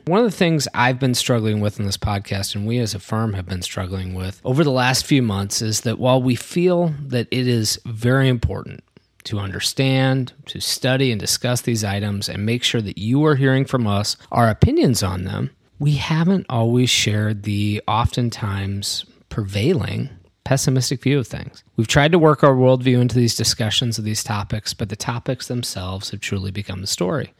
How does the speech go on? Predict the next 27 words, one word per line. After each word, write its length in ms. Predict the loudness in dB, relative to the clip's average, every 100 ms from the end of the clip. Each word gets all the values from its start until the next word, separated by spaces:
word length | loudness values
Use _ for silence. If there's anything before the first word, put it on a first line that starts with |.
| _ _
A 60 | 0
couple 320 | 2 4 4
of 100 | 4
weeks 240 | 2 2
ago 160 | 2 2
when 140 | 2 2
I 80 |
was 140 | 0 0
talking 320 | -2 -2 -2
about 160 | -4 -8
the 80 |
financial 420 | -6 -4 -2 -2 -4
gurus, 640 | -6 -4 -4 -6 -8 -10 -14 _ _ _
the 100 | -8
people 320 | -2 -2 0 -2
who 160 | -2
plant 340 | -4 -4 -2 -2
their 100 | -6
flag 360 | -2 -2 -2
in 80 | -6
the 60 | -8
ground, 460 | -8 -8 -8 -12 _ -20 -20 -20 _ _ _
definitively 800 | -4 2 4 4 4 2 2 0
declaring 720 | 0 -2 0 0 0 -4 -8 -10 -4
what's 320 | -2 -2 -2
gonna 180 | -2 -2
happen 640 | -2 -4 -4 -8 -8